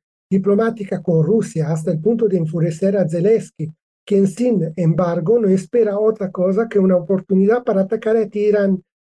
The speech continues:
asestando un duro golpe a su principal rival geopolítico y eliminando para siempre, al menos durante algunas décadas, la posibilidad de que Irán adquiera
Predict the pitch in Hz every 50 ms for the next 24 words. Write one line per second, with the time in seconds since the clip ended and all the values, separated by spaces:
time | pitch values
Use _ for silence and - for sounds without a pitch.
0 | _ - 175 156 160 202 185 156 - 240 226 208 202 185 170 180 180 202 185 196
1 | 185 185 185 220 240 247 254 247 240 220 233 - 208 196 202 185 185 185 - 220
2 | 226 220 185 160 156 - 196 190 - 196 190 190 214 226 - 233 226 226 233 226
3 | - 170 190 202 196 208 214 220 226 196 - - 214 214 196 196 208 202 190 190
4 | 196 190 - 190 - - 185 180 185 - _ _ _ _ - 175 180 190 196 208
5 | 226 233 233 240 226 208 196 180 160 160 170 151 147 135 - - 190 185 170 160
6 | 156 160 147 135 135 175 190 180 165 151 131 - 151 147 165 180 180 180 175 156
7 | 151 156 180 180 214 226 - 160 175 185 196 190 220 214 202 233 233 233 - -
8 | _ _ _ _ _ - 185 175 - 208 202 196 214 220 226 233 233 240 226 208
9 | 185 190 185 - 196 202 226 214 196 190 190 196 196 226 247 262 - _ - 180
10 | 185 190 160 156 156 - - 233 254 262 262 262 269 285 247